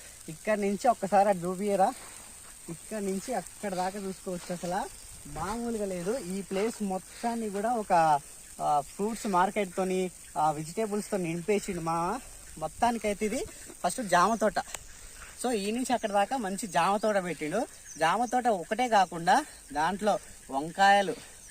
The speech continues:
బెండకాయలు, పాలకూర, కొత్తిమీర, ఆ, ఇంకేముంది, ఇంకా క్యాబేజ్ కానీ, ఇంకా వంకాయ, ఆ, ఇంకా మిర్చి, ఇంకా అటు చూసుకుంటే పాలకూర, అరటి చెట్లు,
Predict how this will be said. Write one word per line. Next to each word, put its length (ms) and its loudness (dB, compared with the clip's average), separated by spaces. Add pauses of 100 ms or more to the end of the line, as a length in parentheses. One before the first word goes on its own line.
బెండకాయలు, 720 2 (380)
పాలకూర, 560 2 (340)
కొత్తిమీర, 720 0 (480)
ఆ, 220 -2
ఇంకేముంది, 680 -4
ఇంకా 200 -6
క్యాబేజ్ 540 0
కానీ, 380 0 (360)
ఇంకా 140 -6
వంకాయ, 600 2 (540)
ఆ, 140 -4
ఇంకా 180 -8
మిర్చి, 680 -4 (600)
ఇంకా 180 -6
అటు 100 -6
చూసుకుంటే 340 -10
పాలకూర, 600 0 (480)
అరటి 480 -8
చెట్లు, 340 -8